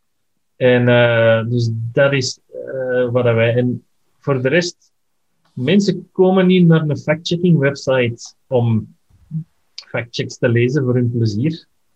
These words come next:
Enfin, de meeste mensen die op een fact-checking website komen, die, eh, komen er eigenlijk tegen hun zin. Ofwel omdat ze in een discussie op Facebook of op Twitter, "Dat is niet waar, ja, nee, dat is wel waar, nee, dat is niet waar, kijk, hier is een link,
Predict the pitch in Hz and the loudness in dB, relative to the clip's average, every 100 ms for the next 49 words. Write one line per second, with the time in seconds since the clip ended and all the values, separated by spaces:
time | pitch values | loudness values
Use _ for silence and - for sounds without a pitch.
0 | _ _ - - _ _ _ _ _ - | _ _ -20 -20 _ _ _ _ _ -2
1 | 123 123 139 170 175 160 185 196 165 165 | 0 0 0 0 2 2 2 2 2 2
2 | 156 143 151 120 156 151 - 156 156 135 | 2 -2 -4 -4 -4 -4 -4 -2 -2 0
3 | 139 139 131 123 117 139 135 135 117 117 | -2 0 -2 -2 -2 -2 0 -2 -2 -2
4 | 113 110 110 107 104 104 _ _ - 131 | 0 2 2 2 0 -4 _ _ -4 0
5 | 120 120 117 117 117 117 117 - 147 139 | 0 0 0 0 0 -2 -4 -4 -2 0
6 | 127 117 107 131 180 180 _ _ - 120 | 0 -2 0 0 -2 -4 _ _ -14 -12
7 | 120 135 147 147 139 127 - 131 131 127 | -8 -2 0 0 0 -2 -4 -6 -4 -4
8 | 123 123 120 117 123 - 151 151 160 131 | -2 -2 -4 -4 -6 -6 -8 -6 -4 -4
9 | 127 - 135 143 139 147 - 131 127 _ | -4 -6 -6 -6 -8 -8 -8 -8 -8 _
10 | 135 143 160 - _ _ - 175 180 185 | -10 -4 -6 -6 _ _ -4 -2 -2 0
11 | 175 160 208 214 151 170 208 208 190 170 | 2 2 2 0 0 0 2 4 4 2
12 | - 180 214 214 214 196 143 196 196 - | 0 0 2 2 2 2 2 2 2 0
13 | 202 226 214 202 196 202 202 190 190 175 | 0 2 2 0 2 0 2 0 0 0
14 | 160 143 170 214 | 0 2 4 4